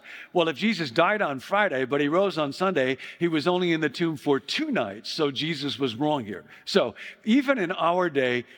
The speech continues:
we can count time in different ways. Purely hypothetical example here. Imagine a pastor's wife with three small children who are lots of work, and her husband, who is normally a huge help around the house,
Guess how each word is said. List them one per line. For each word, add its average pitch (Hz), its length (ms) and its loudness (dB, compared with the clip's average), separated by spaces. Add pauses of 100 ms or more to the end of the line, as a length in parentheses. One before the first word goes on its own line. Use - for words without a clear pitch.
(140)
we 180 200 0
can 160 260 -4
count 190 460 -2
time 147 460 -2
in 135 240 -4
different 135 400 -2
ways. 107 680 -8 (1200)
Purely 208 380 2
hypothetical 139 720 -2
example 110 480 -4
here. 90 260 -12 (320)
Imagine 185 460 2
a 147 80 -2
pastor's 160 600 0
wife 123 500 0 (320)
with 147 220 2
three 208 320 2
small 185 440 0
children 151 460 0
who 139 180 2
are 127 80 4
lots 151 360 2
of 143 100 -4
work, 120 380 0 (180)
and 151 140 0
her 147 80 2
husband, 156 420 0 (180)
who 185 140 2
is 143 160 -2
normally 202 480 4
a 139 200 2
huge 202 560 0
help 151 340 2
around 135 320 2
the 127 80 0
house, 123 500 -2